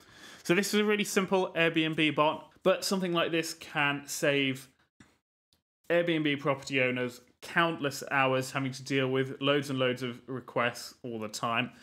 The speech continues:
and also get direct feedback on what's going on in the conversation. And something like this, you can either do it through, you can host it through a website, or you can put it into a WhatsApp or Telegram. So, and then when someone checks into your, to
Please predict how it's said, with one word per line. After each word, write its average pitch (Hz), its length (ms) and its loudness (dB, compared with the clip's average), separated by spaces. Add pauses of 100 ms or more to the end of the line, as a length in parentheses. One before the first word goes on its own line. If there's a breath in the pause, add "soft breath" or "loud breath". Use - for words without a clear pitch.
(260 loud breath)
and 151 200 4
also 151 320 0
get 135 360 -4
direct 135 400 2
feedback 135 520 -4
on 120 100 -4
what's 127 180 -6
going 120 280 -4
on 117 240 -4
in 120 100 -8
the 120 80 -8
conversation. 120 760 -6 (680 loud breath)
And 147 100 -2
something 170 240 0
like 160 140 2
this, 165 260 0
you 151 80 -4
can 143 140 -4
either 135 220 2
do 135 140 0
it 131 160 0
through, 139 400 -2
you 143 120 -6
can 123 140 -6
host 135 280 0
it - 80 -8
through 143 180 0
a 175 80 4
website, 190 360 0 (320 loud breath)
or 214 140 4
you 165 120 -4
can 151 180 -2
put 160 140 -2
it 156 140 0
into 143 280 0
a 127 80 0
WhatsApp 147 560 -2
or 123 120 -10
Telegram. 151 600 0 (280 loud breath)
So, - 160 -6
and 135 340 -2
then 127 300 -2 (520)
when 139 180 -4
someone 131 300 -4
checks 147 300 0
into 170 240 -2
your, 139 120 0 (420)
to 135 200 -4